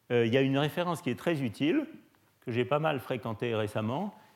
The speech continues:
qui est le livre de Sugano Tanabe Kamimura, dont j'ai mis la référence ici, qui est assez introuvable sauf dans les bibliothèques,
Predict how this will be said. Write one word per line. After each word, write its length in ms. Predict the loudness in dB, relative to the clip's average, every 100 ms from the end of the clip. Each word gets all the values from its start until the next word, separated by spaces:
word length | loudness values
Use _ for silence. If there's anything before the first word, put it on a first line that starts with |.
| _
qui 140 | -2 2
est 40 |
le 120 | 4
livre 240 | 4 2 0
de 160 | -2
Sugano 500 | -2 -2 2 4 2
Tanabe 440 | 2 2 2 -2 -2
Kamimura, 920 | 0 0 0 -2 0 0 0 -6 -18 _ _ _ -8
dont 80 |
j'ai 120 | -2 0
mis 160 | 2
la 100 | 2
référence 520 | 0 -2 -4 -4 -8
ici, 300 | -10 -8 -8
qui 120 | -8 -12
est 120 | -10
assez 200 | -8 -8
introuvable 540 | -8 -4 0 0 -2
sauf 200 | -8 -8
dans 80 | -6
les 100 | -6
bibliothèques, 680 | -6 -4 -4 -2 -2 -4